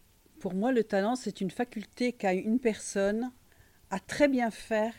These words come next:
quelque chose. Je ne pense pas qu'il soit latent, mais qu'il s'exprime sans même que la personne qui en a en soit consciente.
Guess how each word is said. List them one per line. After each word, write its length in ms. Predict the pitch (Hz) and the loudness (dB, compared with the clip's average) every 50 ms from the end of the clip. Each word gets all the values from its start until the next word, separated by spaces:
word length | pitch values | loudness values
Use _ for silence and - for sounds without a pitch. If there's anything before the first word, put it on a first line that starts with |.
| - - - | -14 -8 -4
quelque 280 | - 233 220 - 220 | -4 -4 -2 -2 -4
chose. 580 | 202 - - - 160 139 131 123 - - - - - - - _ _ _ - _ _ _ _ - - - - - - - - - | -4 -4 -6 -6 -6 -6 -6 -8 -12 -16 -18 -20 -20 -20 -20 _ _ _ -20 _ _ _ _ -14 -4 6 8 10 10 10 8 4
Je 180 | - - 196 196 | 2 2 4 6
ne 140 | 202 208 202 | 6 6 6
pense 360 | - - 214 - - - - | 4 4 6 6 6 4 4
pas 260 | - 247 254 285 294 349 - - - - - - - - - - - - _ - - _ - - - - | 4 4 4 4 4 0 -4 -10 -12 -12 -10 -10 -12 -12 -14 -16 -20 -20 _ -20 -20 _ -20 -20 -14 -6
qu'il 140 | - 220 202 | -4 -2 0
soit 400 | - - - 208 190 185 170 156 | 2 0 0 2 2 2 4 4
latent, 580 | 160 190 214 208 - - - - 151 135 - - - - _ _ _ - - - _ - - - - - - | 4 4 4 2 0 -4 -4 -4 -4 -4 -4 -8 -14 -20 _ _ _ -20 -20 -20 _ -20 -20 -20 -12 -4 0
mais 120 | 190 190 | 2 2
qu'il 200 | 190 - 202 175 | 2 0 -2 -4
s'exprime 920 | - - - - 233 - - - - - - - 214 208 220 233 220 - - - - | -4 -4 -4 -6 -4 -2 -4 -4 -4 -6 -6 -4 0 2 2 2 2 0 -4 -8 -8
sans 360 | - - - - - 233 240 | -6 -4 -2 2 2 4 6
même 440 | 240 233 226 226 226 240 277 285 269 | 6 6 6 6 6 6 6 6 4
que 100 | - 233 | 4 2
la 160 | 214 208 202 | 2 2 2
personne 880 | - - 214 202 - - - - - - 214 214 226 247 262 262 262 247 - _ - - - - - - - - - | 2 0 -2 -2 -2 -2 -2 -2 2 4 4 4 6 6 4 4 2 0 -6 _ -20 -20 -20 -20 -20 -20 -20 -16 -6
qui 180 | - 220 226 | 0 2 4
en 220 | 220 214 202 190 190 | 6 6 6 6 6
a 240 | 190 196 214 247 - - _ _ _ _ | 4 4 2 0 -4 -10 _ _ _ _
en 140 | 190 185 165 | -2 -2 0
soit 380 | - - - - 214 233 - - - - | -2 -4 -2 0 0 0 0 -2 -8 -4
consciente. 720 | - 240 262 - - - - 160 143 - - - - | -2 0 0 0 0 -2 -2 -2 -2 -4 -6 -12 -18